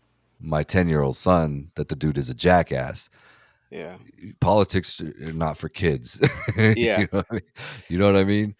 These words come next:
Speaker 2: Yeah, it's not. And I, you know, when he said it, I laughed, of course. You know, it was funny, but I just wanted to know where he's getting, getting it from.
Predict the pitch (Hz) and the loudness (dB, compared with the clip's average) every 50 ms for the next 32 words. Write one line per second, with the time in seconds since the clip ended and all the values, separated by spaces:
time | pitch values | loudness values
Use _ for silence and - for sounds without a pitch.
0 | _ - - 107 101 92 76 107 113 - 123 113 98 98 98 - - 113 113 104 | _ -8 -4 -4 -2 -2 -2 -4 -4 -6 -6 -4 -4 -4 -4 -4 -6 -6 -6 -6
1 | 101 98 98 _ _ _ _ _ _ _ _ _ _ _ _ _ _ - 127 127 | -8 -10 -14 _ _ _ _ _ _ _ _ _ _ _ _ _ _ -2 2 2
2 | 127 127 120 - - 120 120 117 107 104 101 101 107 101 101 104 117 135 143 143 | 4 4 2 0 -2 -6 -4 -2 -2 -2 -2 -2 -4 -6 -8 -8 -6 -6 -4 -4
3 | - - 98 95 95 92 90 - - _ _ _ _ _ _ _ - - 107 107 | -4 -4 -4 -4 -2 -4 -4 -6 -8 _ _ _ _ _ _ _ -2 0 0 0
4 | 95 87 85 87 90 90 92 - - - 92 - - - 92 85 90 - - - | 0 -2 -2 -2 -2 -2 -4 -6 -10 -18 -18 -16 -12 -10 -10 -8 -8 -6 -8 -8
5 | - - - 101 98 101 101 98 92 92 95 95 95 - - - 98 92 98 95 | -8 -10 -12 -14 -14 -14 -12 -10 -10 -10 -8 -6 -6 -6 -6 -6 -8 -8 -6 -4
6 | 98 101 110 113 - - 107 110 110 107 101 - 107 104 101 101 95 95 95 92 | -4 -4 -4 -4 -4 -6 -6 -6 -6 -6 -6 -8 -8 -6 -6 -6 -6 -6 -8 -12
7 | 90 92 - 107 107 104 95 - - _ - - 107 113 113 98 85 - - 87 | -12 -8 -6 -6 -4 -6 -6 -10 -16 _ -8 -8 -6 -6 -6 -8 -8 -10 -12 -14
8 | 87 90 90 92 | -14 -14 -16 -20